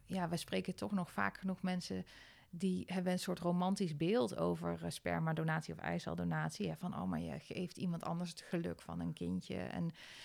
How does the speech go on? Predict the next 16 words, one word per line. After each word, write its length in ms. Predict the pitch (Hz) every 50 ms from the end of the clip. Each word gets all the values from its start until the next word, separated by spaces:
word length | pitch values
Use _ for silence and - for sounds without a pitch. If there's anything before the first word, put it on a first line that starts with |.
| - - - - - - _ _ - 175
maar 280 | 175 180 190 196 196 185 -
het 140 | - -
is 160 | 208 202 - -
gewoon 320 | - 185 180 175 175 175
een, 180 | 165 175 175 175 -
een 180 | 190 180 175
industrie 800 | - - 185 180 175 170 - - - - - 247 262 254 247 - - - - - -
waar 180 | 165 170 170
heel 180 | 175 180 185 180
veel 140 | - 175 170
misstanden 560 | 175 220 269 - - - 202 180 165 160 156
in 140 | 147 156 156
zijn. 460 | 147 151 156 160 160 165 180 185 - -
En 340 | - 180 170 170 170 170 - - - - -
omdat, 560 | - 180 185 180 170 170 170 170 - - - - _
ehm, 500 | 180 175 165 165 165 160 156 156 156